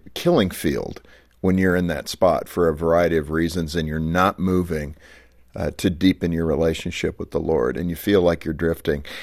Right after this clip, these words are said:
And we're here for you. Uh, one of the things we'd love to do is get you a copy of Gary's book, The Glorious Pursuit, Becoming Who God Created You to Be.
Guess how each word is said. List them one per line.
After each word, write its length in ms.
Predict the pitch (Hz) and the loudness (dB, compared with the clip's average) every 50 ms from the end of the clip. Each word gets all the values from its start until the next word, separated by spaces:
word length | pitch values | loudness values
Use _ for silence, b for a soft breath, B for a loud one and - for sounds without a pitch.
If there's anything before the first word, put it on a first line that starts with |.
| B B | B B
And 160 | 90 98 107 | 0 2 4
we're 100 | 123 165 | 6 4
here 220 | 185 - 151 165 185 | 4 6 4 2 2
for 260 | - - 92 69 60 | 2 -2 -2 -2 -2
you. 240 | 64 67 73 85 95 - - | -2 -4 -4 -6 -6 -8 -6
Uh, 360 | 113 101 92 92 92 92 92 | -4 -2 -2 0 0 -2 -2
one 300 | 92 92 87 98 123 170 | -4 -4 2 4 6 6
of 60 | 196 | 6
the 60 | 139 | 4
things 260 | 101 113 98 95 90 80 | 2 0 0 0 -2 0
we'd 200 | 87 95 85 85 | -2 -2 0 4
love 260 | 85 90 123 147 143 | 6 6 6 6 4
to 80 | 92 | -4
do 120 | 80 76 73 | -4 -2 -2
is 180 | 76 80 82 | 0 -2 -2
get 260 | - - 87 - - - | -2 -4 -4 -4 -4 -4
you 220 | - 90 82 87 | -2 -2 0 0
a 100 | - - | -2 -4
copy 380 | - - 90 82 80 - 82 82 | 0 2 2 2 2 0 -2 -4
of 120 | 78 78 | -4 -2
Gary's 360 | 76 80 80 80 80 80 80 | -2 -2 -2 0 -2 -4 -6
book, 360 | - 76 101 120 - - - B B B B B B B B - | -6 -4 0 0 0 -2 -4 B B B B B B B B 0
The 100 | 104 95 | 0 0
Glorious 560 | 82 87 92 101 104 117 123 131 135 127 - | 0 2 4 6 6 8 8 6 4 2 0
Pursuit, 500 | - - 113 - - - 117 123 127 - | -2 -2 -2 -2 2 4 4 4 4 4
Becoming 480 | - 101 - 131 131 131 135 139 135 123 | 0 0 2 2 2 4 4 0 -2 0
Who 160 | 123 117 104 | 0 -2 0
God 340 | 101 98 90 90 92 90 - | 4 4 6 6 6 4 0
Created 560 | - - 98 98 92 95 107 107 98 85 80 | -2 -2 0 2 4 4 6 6 4 2 0
You 120 | 82 78 | -2 -2
to 80 | 76 76 | -2 -4
Be. 480 | 76 78 95 92 82 71 60 - - | 0 2 2 2 2 0 -2 -6 -10